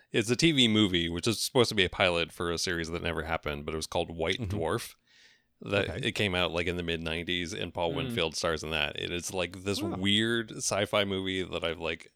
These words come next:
Speaker 1: never seen anything quite like it. If you
Speaker 3: Mm.
Speaker 1: can, like, dig up the out-of-print
Speaker 2: Mm-hmm.
Speaker 1: D V D somewhere, I, I
Speaker 2: Uh-huh.
Speaker 1: highly recommend it. It's fun
Speaker 3: Wow.
Speaker 1: stuff.
Speaker 2: Oh, that's cool.
Speaker 3: Yeah.
Speaker 2: Uh, was he, was he the star, or was he just,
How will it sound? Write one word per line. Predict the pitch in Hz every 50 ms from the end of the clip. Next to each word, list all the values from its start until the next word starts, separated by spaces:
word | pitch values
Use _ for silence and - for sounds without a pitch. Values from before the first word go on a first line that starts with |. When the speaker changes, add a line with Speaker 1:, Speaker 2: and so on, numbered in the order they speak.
| _ _
Speaker 1:
never | - 131 127 113 110 107 107 107 104 104 101 92 101
seen | - - 95 95 90
anything | 87 87 90 90 78 - 85 82 85 80
quite | - 85 82 73
like | 67 76 80 76 -
it. | 78 76 76 73 - - -
If | 98 90 82 - 85 87
you | 85 -
Speaker 3:
Mm. | 113
Speaker 1:
can, | 98 87 87
like, | 87 85 87 - - 101 85 87
dig | 98 92 85 90
up | 90 87 - - - _ - _ _ _ -
the | 113 95 95 87 -
out-of-print | 95 95 92 104 110 - 147 143 139 -
Speaker 2:
Mm-hmm. | 80
Speaker 1:
D | 131 120 113
V | 117 107 101
D | 98 101 101 113 110
somewhere, | - 139 123 127 143 143 147 151 147 - - - - -
I, | - -
I | 101 95
Speaker 2:
Uh-huh. | 95 - - - 90 90 90
Speaker 1:
highly | 87 95 101 98 98
recommend | 90 87 80 - 82 78 76 76
it. | 78 78 80 _ - -
It's | - -
fun | - - 92 90
Speaker 3:
Wow. | 87
Speaker 1:
stuff. | 90 90 90 - - - - _ _ _ - _ _ _ _ - - - _ _ _ _ _ _ _ _ _ -
Speaker 2:
Oh, | 240
that's | 170 240 - -
cool. | - - 76 71 110
Speaker 3:
Yeah. | 170 233 - - - - _ _ _ _ -
Speaker 2:
Uh, | 123 123 -
was | 131 135 131 -
he, | 160 175
was | 147 120 127 123 -
he | 151
the | 117 110
star, | - - 117 131 175 165
or | 117 101
was | 90 85 101
he | 104
just, | 95 95 - -